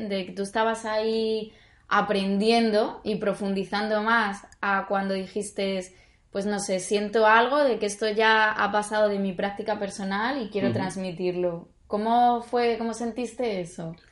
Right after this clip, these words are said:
Speaker 2: Pues fue un poco por obligación, porque <laughs>
Speaker 1: Curioso.
Speaker 2: la que, bueno, por obligación, aparentemente. La que era mi profesora en aquel momento se fue de viaje tres,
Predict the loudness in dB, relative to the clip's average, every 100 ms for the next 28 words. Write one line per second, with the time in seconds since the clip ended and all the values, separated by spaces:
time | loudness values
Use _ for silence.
0 | _ _ -4 -2 -2 -2 0 2 2 -2
1 | -2 -2 0 2 2 0 -2 -4 -4 -10
2 | _ _ -4 -4 -2 -2 0 -2 -2 -6
3 | -4 -2 0 0 -4 -8 -16 -8 -2 2
4 | 2 2 0 0 2 2 4 4 4 4
5 | 2 -2 -4 -6 -6 -10 -12 -6 -4 -4
6 | 0 0 0 -6 _ -6 -2 -2 -2 -6
7 | -8 -14 -16 -18 -20 -20 _ _ -4 0
8 | 2 4 4 4 2 0 -2 0 0 2
9 | 0 -2 -2 0 0 0 -4 -2 0 2
10 | 2 0 -4 -4 -4 -6 -14